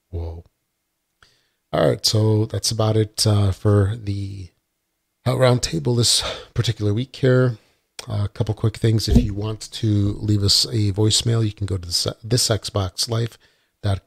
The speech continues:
com, click on the send voicemail widget on the left-hand side of the screen. Leave a voicemail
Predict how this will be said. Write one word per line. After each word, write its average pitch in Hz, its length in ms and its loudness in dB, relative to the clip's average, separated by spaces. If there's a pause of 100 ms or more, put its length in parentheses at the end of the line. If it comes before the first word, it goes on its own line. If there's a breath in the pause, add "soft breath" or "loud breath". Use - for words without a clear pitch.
(280)
com, 104 680 0 (320 soft breath)
click - 200 -2
on 104 100 4
the 95 80 2
send 110 420 2
voicemail 101 720 0
widget 104 480 -2 (100)
on 98 280 2
the 95 260 -2
left-hand 98 460 -2
side 101 200 -6
of 92 60 -14
the 90 60 -12
screen. 127 480 -4 (380 soft breath)
Leave 101 220 2
a 95 60 -2
voicemail 95 460 2